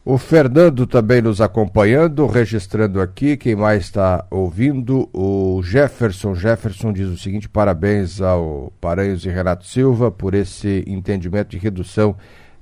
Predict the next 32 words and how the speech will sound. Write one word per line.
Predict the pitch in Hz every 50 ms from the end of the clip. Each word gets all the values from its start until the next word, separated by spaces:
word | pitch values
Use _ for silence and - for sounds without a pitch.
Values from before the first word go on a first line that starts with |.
| -
do | 98 92 104 104
I | 104 95
T | 95 - 113 107
B | 95 90 101 92
I. | 101 107 104
Isso | 92 - - 95
vai | 87 95 95
ajudar | 95 92 - 82 92 92 90
muita | 82 82 90 92 101 110 104 - 104 95
gente. | 85 101 101 117 135 131 113 - - - - - - - - - - _ - _
Pena | - 98 104 107 104 107
que | 98 - - 107 104 98
lá | 90 95 95
em | 95 90
cima | - - 101 101 101 104 101 92 87 - - - - - - _ _
só | - - - - 98 90
pensa | 92 - - 107 107 104 95 - - 107 101
em | 101
aumentar", | 98 98 101 98 101 95 90 90 - 120 120 - 90 - - - - - _ -
diz | 107 98 92
aqui | 98 92 95 107 95
também, | 92 98 90 85 98 98 92
fazendo | - - 90 87 92 92 90 92
uma | 92 90 85
crítica. | 87 - 104 101 95 98 - 127
Bom, | 151 170 - - - - - - -
a | - 208
reforma | 208 202 202 - 160 147 123 117 104
tributária, | - - 104 90 95 90 - - 147 - 123 107 92 87 82 - - - - - - - - - - -
ela | - 92 95 101 107 117 120 113 104
tá | 95 - 107
aí | 101 95 90 92 95 98 92 69